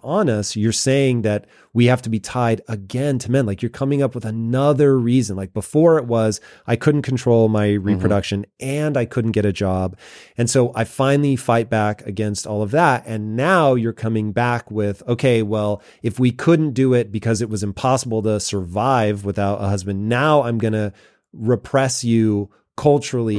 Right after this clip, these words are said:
Speaker 2: Mm-hmm.
Speaker 1: and just make it the norm that you're stuck to one guy."
Speaker 2: Yeah, that's absolutely the Steelman version o-, of the argument. And fair enough if you wanna say that. But it's this idea that, uh,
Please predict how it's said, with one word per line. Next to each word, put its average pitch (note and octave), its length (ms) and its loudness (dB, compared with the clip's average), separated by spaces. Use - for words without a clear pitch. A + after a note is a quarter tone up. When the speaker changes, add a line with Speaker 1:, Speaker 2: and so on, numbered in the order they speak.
Speaker 2:
Mm-hmm. G2 100 -2
Speaker 1:
and G#2 100 -2
just A2 180 -6
make A2+ 260 0
it G#2+ 280 -2
the G2 220 -4
norm A2+ 800 2
that A2 200 -2
you're A2 180 -2
stuck - 440 -2
to A2 120 -4
one F#2+ 480 -4
guy." D#2+ 320 -10
Speaker 2:
Yeah, D3+ 280 2
that's C#3+ 200 0
absolutely C3+ 460 0
the G#2 100 -4
Steelman G#2 680 0
version G2+ 480 -2
o-, - 40 -6
of F#2 100 -4
the F#2+ 140 0
argument. G2+ 460 -2
And G#2+ 480 0
fair A2+ 220 2
enough G3 300 0
if A2+ 140 -10
you A2 80 -2
wanna G#2 160 -2
say G#2 200 -2
that. F#2 240 -4
But A2+ 220 0
it's - 280 -2
this B2+ 220 0
idea A#2+ 600 2
that, A2+ 300 0
uh, G#2+ 60 -4